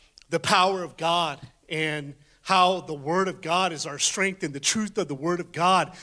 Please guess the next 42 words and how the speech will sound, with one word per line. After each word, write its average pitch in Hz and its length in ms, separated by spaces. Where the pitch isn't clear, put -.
is 160 180
our 151 160
strength. 190 420
And 143 120
when 156 240
we 170 160
declare, 185 800
come 202 120
on, 190 200
when 147 160
we 185 180
declare 220 720
the 151 140
Word 185 320
of - 100
God, 175 400
there 160 160
is 143 140
power. 180 580
There 175 140
is 160 120
power 196 600
that 175 220
comes 190 500
when 170 220
we 202 160
read 196 580
and, 175 380
and 156 240
memorize 175 600
and 151 200
know 175 340
that 170 180
through 196 220
Jesus 196 480
Christ, 190 560
through 220 200
the 202 120
blood 190 440
that 180 120
He 170 220
shed, 190 460